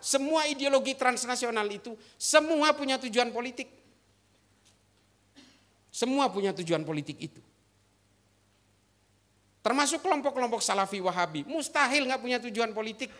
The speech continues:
Ini produknya kemarin meledak di Bandung itu. Dan Solo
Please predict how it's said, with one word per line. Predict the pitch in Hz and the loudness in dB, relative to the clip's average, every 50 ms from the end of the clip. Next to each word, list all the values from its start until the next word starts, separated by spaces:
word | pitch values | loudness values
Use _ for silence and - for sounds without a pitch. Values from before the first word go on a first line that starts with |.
| - - - - | -20 -16 -10 -6
Ini | 240 277 269 | -6 -6 -2
produknya | 226 220 208 196 208 202 220 240 233 220 | -2 -2 2 2 0 0 0 -6 -8 -6
kemarin | 220 214 214 226 208 214 | -4 -2 -2 -2 0 0
meledak | 202 196 175 160 190 180 170 | -2 -2 0 0 -2 -2 -2
di | 170 | -4
Bandung | 151 151 147 147 143 151 147 131 | -2 -2 -2 -2 -2 -4 -6 -6
itu. | 110 - - - _ _ _ _ _ _ _ _ _ _ _ _ _ _ _ _ _ _ _ _ _ _ _ _ _ _ _ _ _ _ _ _ _ _ _ _ _ _ _ _ _ _ _ | -8 -12 -16 -20 _ _ _ _ _ _ _ _ _ _ _ _ _ _ _ _ _ _ _ _ _ _ _ _ _ _ _ _ _ _ _ _ _ _ _ _ _ _ _ _ _ _ _
Dan | 147 185 180 185 | 2 2 2 2
Solo | - - 254 294 294 302 294 269 | 4 6 8 8 10 12 12 12